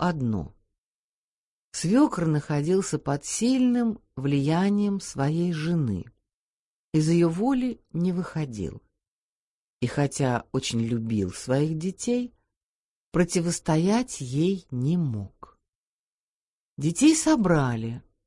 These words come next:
но со многими детьми журналистов, партийных работников ехали мамы. Эти двое оказались совершенно одни. Где-то их грузили на пароход,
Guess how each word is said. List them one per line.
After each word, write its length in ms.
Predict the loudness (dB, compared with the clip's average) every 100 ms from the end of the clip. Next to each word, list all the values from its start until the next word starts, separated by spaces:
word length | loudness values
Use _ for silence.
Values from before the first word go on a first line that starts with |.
| _ _ _
но 480 | 0 2 4 2 0
со 220 | -4 0 2
многими 440 | 4 2 2 0
детьми 640 | -2 -8 -4 0 2 0 _ _ _ _ -8
журналистов, 840 | -4 -2 0 2 2 2 -4 -10 _ _ _
партийных 500 | -2 0 -4 -6 -4
работников 880 | -4 -4 0 2 2 0 -2 -4 -6
ехали 400 | -4 -2 0 2
мамы. 580 | 4 4 2 -2 -8 -14 _ _ _ _ _ _ 2
Эти 280 | 2 2 -2
двое 520 | -2 -2 -2 -2 -6
оказались 580 | -10 -6 -2 0 0 0
совершенно 720 | -4 -8 -8 -6 -4 -4 -6 -6
одни. 540 | -6 -6 -4 -6 -8 _ _ _ _ _ _ _ _ _ _ _ -4
Где-то 400 | 2 4 6 4
их 100 | 4
грузили 460 | 2 0 0 -2
на 160 | 0 -2
пароход, 840 | -2 0 0 -6 -8 -8 -8 _